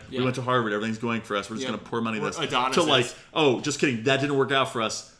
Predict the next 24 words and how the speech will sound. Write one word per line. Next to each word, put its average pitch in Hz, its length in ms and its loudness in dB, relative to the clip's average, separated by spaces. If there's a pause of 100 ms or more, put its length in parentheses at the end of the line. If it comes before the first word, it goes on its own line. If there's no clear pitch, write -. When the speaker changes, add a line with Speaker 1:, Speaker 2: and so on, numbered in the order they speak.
(120)
Speaker 2:
We 120 100 -2
got 120 440 -2
conned 127 280 -2
by 120 80 2
a 117 40 0
fucking 120 220 -4
nerd 120 300 -2
guy." 104 240 0
Speaker 1:
Wait, 170 160 -2
we 156 80 -2
made 165 160 0
more 190 160 2
money. 135 220 -2
Speaker 2:
Yeah, 151 180 4
we 117 80 2
Speaker 1:
We've 147 100 4
Speaker 2:
made 160 60 2
Speaker 1:
got 175 100 4
Speaker 2:
more. 160 80 4
Speaker 1:
this 147 80 4
Speaker 2:
We've 151 80 4
been 135 120 2
Speaker 1:
Bitcoin 139 200 0
now. 151 140 6